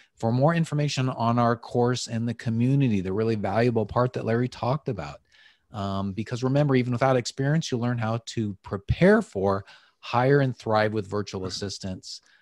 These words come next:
Speaker 1: You know, Larry and I were, like we talked about, um, one of our clients, we've helped him a lot. Like he, like Larry said, he's hiring his fifth V A right now.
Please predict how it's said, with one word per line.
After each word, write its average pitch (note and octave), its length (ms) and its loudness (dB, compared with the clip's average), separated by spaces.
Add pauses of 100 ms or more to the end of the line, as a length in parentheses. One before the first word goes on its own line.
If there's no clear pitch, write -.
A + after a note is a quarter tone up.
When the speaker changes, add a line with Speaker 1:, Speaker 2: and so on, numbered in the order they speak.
(160)
Speaker 1:
You G2 120 -8
know, F#2 100 -4
Larry A2 280 2
and A#2 80 2
I A#2 340 4
were, F#2+ 360 -4
like F#2 160 -8
we G2+ 140 -6
talked G2 320 -6
about, G2+ 400 0
um, F#2+ 460 -6 (340)
one G#2+ 140 -4
of G2 80 -4
our E2+ 100 -2
clients, D3 800 2
we've G2 180 -6
helped G#2 260 -6
him C3+ 120 0
a B2+ 80 0
lot. A#2+ 400 2 (380)
Like F2+ 200 -10
he, G2+ 180 -8 (120)
like G2+ 160 -4
Larry G#2+ 200 2
said, A2+ 200 2
he's G2+ 100 -2
hiring G#2+ 280 0
his F#2+ 120 -6
fifth - 260 -6
V G#2+ 280 -2
A B2 220 4
right A#2 220 0
now. A#2+ 460 2